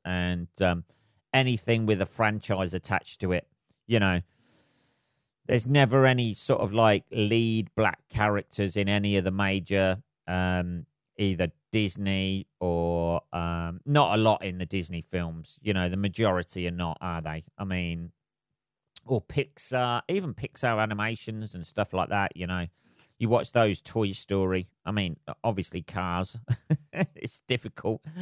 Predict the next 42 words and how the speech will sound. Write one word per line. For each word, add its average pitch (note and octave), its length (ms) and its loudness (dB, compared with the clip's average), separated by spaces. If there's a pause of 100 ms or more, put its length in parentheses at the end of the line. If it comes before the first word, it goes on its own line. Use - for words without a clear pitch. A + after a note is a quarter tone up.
(320)
It's B2+ 160 -2
difficult C3 460 0
to - 60 -10
crowbar A#2 600 4
that G#2+ 220 4
in G#2+ 160 0
there. F2+ 200 0 (540)
Um, G2+ 640 6 (180)
but, A#2+ 240 8
uh, G#2 480 4 (140)
you - 180 -4
look A#2+ 160 0
at G#2+ 140 -4
Toy A#2+ 240 2
Story F#2+ 320 0
and, F#2 240 -2
and G2 260 -2
films G#2 300 0
like F#2+ 160 4
that, G2+ 240 4
and G2+ 100 -4
there's, G#2 240 0
you A2+ 160 -2
know. D2+ 140 -2 (580)
But C#3 140 6
maybe, D#3 640 6
maybe C3 400 2
this A#2+ 340 2
will G#2+ 240 2
make G2+ 240 0
a G2+ 60 -6
change. F#2+ 340 -4
Maybe D3 280 4
a B2 60 4
bad B2 340 4
thing, B2 160 -2
or, G#2 120 -2 (220)
you A#2 160 -2
know. E2 160 -4 (600)
I A#2+ 60 -4
mean, C3 160 2
forty-three A2 800 2